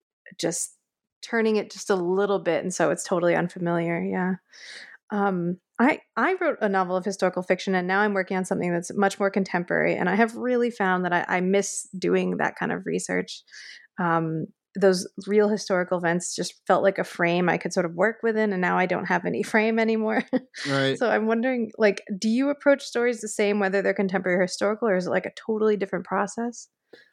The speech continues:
Speaker 2: Oh, yeah, that's a good question. Um,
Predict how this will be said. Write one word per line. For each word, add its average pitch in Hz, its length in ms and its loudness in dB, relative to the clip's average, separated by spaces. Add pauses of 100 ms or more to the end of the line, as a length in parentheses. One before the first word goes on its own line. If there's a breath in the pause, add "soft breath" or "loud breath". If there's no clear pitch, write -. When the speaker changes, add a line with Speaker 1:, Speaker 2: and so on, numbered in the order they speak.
(1120 soft breath)
Speaker 2:
Oh, 254 200 2
yeah, 208 240 2
that's 139 160 2
a 226 40 0
good 185 180 2
question. 131 600 0
Um, 190 640 0